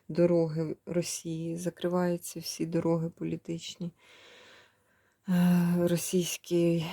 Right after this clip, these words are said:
верхівці. Буде так, буде так, буде так. Більше військові не виконують накази злочинні,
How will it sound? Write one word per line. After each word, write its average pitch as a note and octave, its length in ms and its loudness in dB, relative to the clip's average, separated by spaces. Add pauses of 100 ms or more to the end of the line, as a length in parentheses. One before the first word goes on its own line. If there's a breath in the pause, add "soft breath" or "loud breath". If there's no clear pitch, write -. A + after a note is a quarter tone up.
(160 loud breath)
верхівці. E3 880 -2
Буде E3+ 340 -2
так, F3+ 340 -2
буде E3+ 420 -4
так, E3+ 220 -6
буде E3+ 380 -4
так. E3 200 -6
Більше F3 480 -2
військові E3+ 840 -2
не E3+ 200 -2
виконують E3+ 680 -4
накази D#3+ 500 -8
злочинні, E3 800 -6